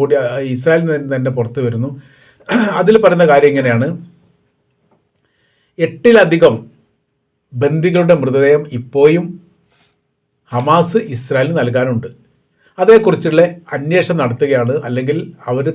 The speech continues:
തകർന്നിരിക്കുന്ന ബിൽഡിങ്ങുമായിട്ട് ബന്ധപ്പെട്ട് അത് നീക്കം ചെയ്യാനുള്ള പ്രവൃത്തികൾ നടത്തുകയാണ്. എന്നാൽ ഇസ്രായേൽ പറയുന്ന കാര്യം ഇങ്ങനെയാണ്, അത് എവിടെയാണ് എന്നുള്ളത് കൃത്യമായ രീതിയിൽ ഹമാസിന് അറിയാം. പക്ഷേ അത് പറയാതിരിക്കുകയാണ്. പറയാതിരിക്കുന്നത് അവിടെ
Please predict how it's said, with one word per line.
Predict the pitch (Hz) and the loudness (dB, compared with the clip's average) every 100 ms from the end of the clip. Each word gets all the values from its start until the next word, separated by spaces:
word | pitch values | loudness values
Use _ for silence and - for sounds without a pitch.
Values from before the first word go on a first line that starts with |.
| 135 | -4
തകർന്നിരിക്കുന്ന | 120 151 156 135 131 147 127 | -2 0 0 -4 0 0 0
ബിൽഡിങ്ങുമായിട്ട് | 123 139 147 143 131 131 | -2 -4 -2 -2 -2 -2
ബന്ധപ്പെട്ട് | 120 123 117 120 131 120 | -2 -2 -4 -4 -2 -4
അത് | 123 123 | -4 -6
നീക്കം | 131 156 131 | -2 -4 -2
ചെയ്യാനുള്ള | 127 123 139 | -4 -4 -4
പ്രവൃത്തികൾ | 123 113 113 139 135 | -4 -4 -4 -4 -6
നടത്തുകയാണ്. | 110 - 110 95 - _ _ _ _ - | -6 -8 -8 -10 -16 _ _ _ _ -6
എന്നാൽ | 226 226 | 0 2
ഇസ്രായേൽ | 214 233 233 202 | 4 4 6 4
പറയുന്ന | 175 165 | 2 0
കാര്യം | 135 131 127 | 0 0 0
ഇങ്ങനെയാണ്, | 120 113 123 123 | -2 -2 -4 -4
അത് | 156 175 | 2 2
എവിടെയാണ് | 170 190 170 165 143 | 4 2 2 2 0
എന്നുള്ളത് | 139 135 147 143 | -2 -2 -2 -2
കൃത്യമായ | 117 147 147 135 | -2 -2 -2 -2
രീതിയിൽ | 120 139 147 | -2 -4 -4
ഹമാസിന് | 113 120 123 151 | -6 -6 -6 -4
അറിയാം. | 135 - - - _ _ - - _ _ _ _ _ _ _ _ _ _ _ - _ | -4 -4 -10 -20 _ _ -20 -20 _ _ _ _ _ _ _ _ _ _ _ -20 _
പക്ഷേ | 208 208 214 | 2 4 4
അത് | 196 - | 4 2
പറയാതിരിക്കുകയാണ്. | 151 156 175 165 120 123 123 156 | 4 6 6 2 0 -2 0 2
പറയാതിരിക്കുന്നത് | 175 214 214 180 160 170 156 147 165 185 - 127 | 4 4 4 2 0 -2 0 0 -2 -6 -6 0
അവിടെ | 135 160 | 2 4